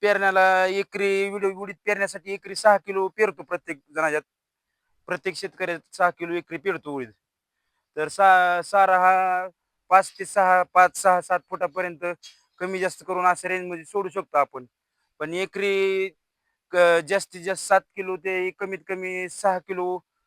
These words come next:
सोडू शकतो उडीद या रेंजमध्ये. शेतकरी मित्रांनो, प्रत्येक शेतकऱ्याने सहा ते सात किलोच्या रेंजमध्येच उन्हाळ्याच्या प्रभावामुळं, अ, सहा ते सात किलो उडीद पेरला पाहिजे एकरी, की जेणेकरून उगवण क्षमता उन्हामुळं कमी राहते.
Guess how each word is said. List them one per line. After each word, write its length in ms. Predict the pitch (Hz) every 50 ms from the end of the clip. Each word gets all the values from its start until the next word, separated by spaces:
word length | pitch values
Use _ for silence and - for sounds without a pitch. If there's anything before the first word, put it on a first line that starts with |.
| _ _ -
सोडू 160 | 196 190 180
शकतो 340 | 165 170 156 - - 151 143
उडीद 240 | 143 143 143 135 117 107 _ _ _ _ _ _ _ _ _ _ _ _ _ -
या 60 | 151 151
रेंजमध्ये. 440 | 160 160 139 131 135 131 113 117 110 _ _ _ _ _ _ _ _ _ _ _ _ _ _ _ _ _ _ _ _ _ _ _ _
शेतकरी 380 | - - 208 - - 220 220 226
मित्रांनो, 480 | 240 233 - 233 214 190 175 170 196 196 - _ _ _ -
प्रत्येक 300 | - 214 - - 233 -
शेतकऱ्याने 600 | - 247 - - 240 226 220 202 208 214 220 208
सहा 280 | - - 233 220 226
ते 140 | 226 - 220
सात 180 | - - 233 - _ -
किलोच्या 360 | 226 220 220 190 220 220 214
रेंजमध्येच 600 | 214 220 226 226 220 220 220 185 214 185 175 190 - _ _ _ _ - 175
उन्हाळ्याच्या 680 | 202 214 214 214 214 214 - - 214 202 202 196 196
प्रभावामुळं, 800 | 190 - - 226 214 214 214 214 208 208 208 202 202 202 208 - - _ _ _ _ _ _ _ _ -
अ, 260 | 143 156 156 160 160
सहा 240 | - - 214 214 214
ते 120 | - 214
सात 160 | 190 - 226 220 _ -
किलो 140 | 214 208 208
उडीद 220 | 214 214 208 196 - -
पेरला 240 | 220 226 214 202 196
पाहिजे 360 | - 196 185 165 180 180 180
एकरी, 240 | 175 - - 165 185 - _ _ _ _ _ _ _ -
की 60 | 165
जेणेकरून 520 | 170 214 220 214 196 - 220 214 214 214
उगवण 320 | 214 220 226 208 226 226 214
क्षमता 300 | - 233 220 196 - 214
उन्हामुळं 420 | 214 220 220 214 208 214 208 208 -
कमी 200 | - 233 220 214
राहते. 280 | 214 208 185 _ 185